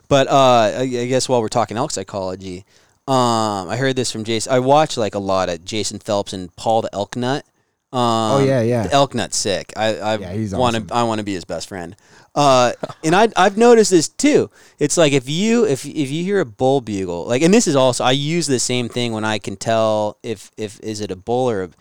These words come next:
Speaker 1: you know that game of, uh, was it a bull calling or another hunter? It's like, uh,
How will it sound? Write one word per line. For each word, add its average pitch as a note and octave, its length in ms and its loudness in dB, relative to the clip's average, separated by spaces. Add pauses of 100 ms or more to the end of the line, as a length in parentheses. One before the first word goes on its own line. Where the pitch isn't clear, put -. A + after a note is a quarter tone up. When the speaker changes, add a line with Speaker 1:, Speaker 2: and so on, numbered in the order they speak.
(220)
Speaker 1:
you C3 80 -6
know C3+ 80 0
that G#2 160 0
game A2+ 240 -4
of, G2 160 -8
uh, G2 440 0
was A2+ 140 -8
it G#2+ 60 -4
a G2 60 -8
bull C3 240 0
calling F3+ 400 0
or A2+ 80 -4
another G#2 400 -4
hunter? B2+ 360 -6 (600)
It's B2 180 -6
like, A#2 300 0
uh, G#2+ 340 2